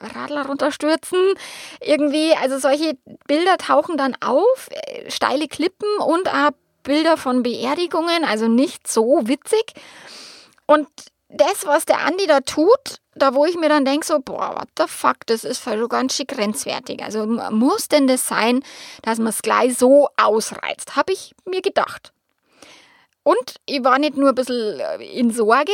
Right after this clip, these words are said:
sondern ich war dann auch echt narrisch, also wütend, weil ich mir gedacht hab, "Ey, das muss doch nicht sein, dass er solche Dinge tut als Papa, Familienvater und als mein Mann,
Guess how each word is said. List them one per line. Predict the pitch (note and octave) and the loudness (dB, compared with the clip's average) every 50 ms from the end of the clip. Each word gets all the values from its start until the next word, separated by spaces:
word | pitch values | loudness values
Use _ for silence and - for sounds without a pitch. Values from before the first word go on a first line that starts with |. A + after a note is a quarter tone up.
| G#4 F#4+ | -2 0
sondern | - D4 C#4+ D4 D#4 B3+ | 2 2 2 2 0 0
ich | B3+ C4+ A#3 | -2 -2 -2
war | A3 F#3 G#3 | -2 -2 0
dann | B3+ C#4+ C4 | -2 -2 0
auch | - - - - | -2 -4 -2 -2
echt | - A#3+ C4 - - - | -4 -6 -6 -8 -10 -10
narrisch, | - - - - B3+ F4+ A4 - - | -8 -6 -6 -4 -4 -4 -4 -6 -6
also | - A3+ - G#3 A3+ G#3 | -6 -6 -4 -4 -4 -4
wütend, | G3 G#3 B3 - - F#4+ B4 - - - _ _ _ _ _ _ _ _ _ _ _ _ _ _ _ - - | -4 -4 -6 -4 -4 -4 -4 -4 -8 -14 _ _ _ _ _ _ _ _ _ _ _ _ _ _ _ -10 -4
weil | C4 A#3+ A3 | -2 0 0
ich | G#3+ | 2
mir | G#3+ | 2
gedacht | G#3 A3 G#3+ A#3 - D4 | 2 0 0 0 -2 -2
hab, | - - | -2 0
"Ey, | - A#3+ | 0 -2
das | B3+ D4 C#4 C4 | 0 0 0 2
muss | B3+ C#4+ D#4 - | 2 2 2 2
doch | - F4+ - | -2 -6 -4
nicht | F4 D4+ C4+ | -6 -6 -4
sein, | - C#4+ B3+ D4 D4 | -4 -2 -2 -2 -2
dass | C#4+ C4 - | -2 -4 -4
er | - - A#3+ B3+ C#4+ D#4 - - - - - - - - - - | -4 -2 0 0 0 -2 -4 -12 -20 -20 -20 -20 -20 -20 -18 -2
solche | - - A#3 B3+ C4 A3+ | 0 2 2 2 2 0
Dinge | - C4 B3 B3 A#3 - | 2 2 2 2 2 0
tut | - G3+ G#3 G#3 - - - _ _ _ _ _ | -4 -6 -6 -6 -6 -8 -16 _ _ _ _ _
als | - G#3+ G#3 - - - _ _ _ _ _ _ | -2 0 0 -4 -10 -18 _ _ _ _ _ _
Papa, | - - A3 - - A#3+ A#3+ | -6 -6 -4 -2 0 -2 -2
Familienvater | - - A3+ B3 C#4 C4 B3+ C4+ A#3 - - A#3 A#3 A3 - G#3+ | 0 -2 -4 -2 -2 0 0 0 -2 -2 0 -2 0 0 -2 -4
und | - G#3+ G3 | -4 -4 -6
als | - G3+ - - | -6 -6 -2 2
mein | B3 B3+ C4+ C#4+ C#4 C4+ C4 | 4 6 6 6 2 0 2
Mann, | B3+ B3 B3 A3+ G#3+ | 4 4 4 2 0